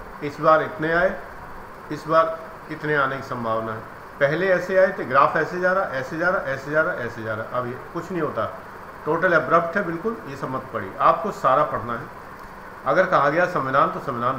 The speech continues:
पढ़ना है। अगर कहा गया इंडियन इकोनॉमी, तो इंडियन इकोनॉमी पढ़नी है। Don't be choosy and don't, don't be selective। आपको केवल ये देखना है कि करंट अफेयर्स से एसोसिएट करके पढ़िए, हर चीज़ को करंट अफेयर्स जोड़िए, करंट में है तो पढ़िए, एंशिएंट है तो छोड़ दीजिए,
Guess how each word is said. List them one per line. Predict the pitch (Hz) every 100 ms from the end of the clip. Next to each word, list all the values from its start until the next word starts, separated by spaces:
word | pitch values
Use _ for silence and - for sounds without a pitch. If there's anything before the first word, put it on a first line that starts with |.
| 113
पढ़ना | 110 113
है। | 110 -
अगर | 123 143
कहा | 143 135
गया | 151 165
इंडियन | 139 151 147
इकोनॉमी, | 135 143 175
तो | 190
इंडियन | 139 123 131
इकोनॉमी | 120 123 147 170
पढ़नी | 120 110
है। | 101 101 - - - - 117
Don't | 143 170
be | 175
choosy | 185 147 147 165 190
and | 139
don't, | 135 135
don't | 139 151 151
be |
selective। | 160 139 117 - 139 110 - - - - 139
आपको | 151 - 208
केवल | - 160 202
ये | 202
देखना | 160 147 160
है | 165 196
कि | 202
करंट | - 151 170
अफेयर्स | 170 156 175 175
से | 165
एसोसिएट | 147 143 170 170
करके | 151 139
पढ़िए, | 135 120 147 190 - - -
हर | 156
चीज़ | 156 180
को | 190
करंट | - 156 151
अफेयर्स | 156 160 151
जोड़िए, | 131 135 165
करंट | 165 147 143
में | 147
है | 135
तो | 143
पढ़िए, | 139 139 165
एंशिएंट | 143 127 139 139
है | 127
तो |
छोड़ | 143 143
दीजिए, | 123 101 101